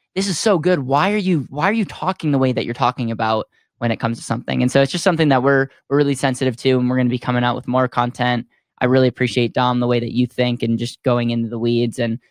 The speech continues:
um, hopefully this answered all your questions about lapse. If there's anything that we can do as a company, please let us know. We're, we're very excited, um, about this thing called the And Asset Vault, which below you can, uh, check out.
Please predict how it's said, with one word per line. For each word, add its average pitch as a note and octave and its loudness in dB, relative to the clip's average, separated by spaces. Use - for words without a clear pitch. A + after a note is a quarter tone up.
um, A#2+ 0
hopefully C3 2
this A#2+ -4
answered A#2+ 0
all B2 2
your E3+ 2
questions B2 0
about A#2 0
lapse. A#2 -2
If - -20
there's B2 0
anything C#3+ 2
that A2+ 2
we B2 2
can A#2+ -4
do B2 2
as A#2 2
a A#2 -8
company, A#2 -2
please A#2+ -4
let B2 2
us - -6
know. A#2+ 2
We're, B2 0
we're A2+ -16
very D3+ 4
excited, C#3 4
um, A#2+ 0
about A#2+ 0
this B2+ -4
thing C3 0
called B2 -2
the - -8
And B2 0
Asset B2 -2
Vault, C3 2
which - -6
below B2+ 2
you B2+ 0
can, A#2 -4
uh, A#2 -4
check - -2
out. C3+ 0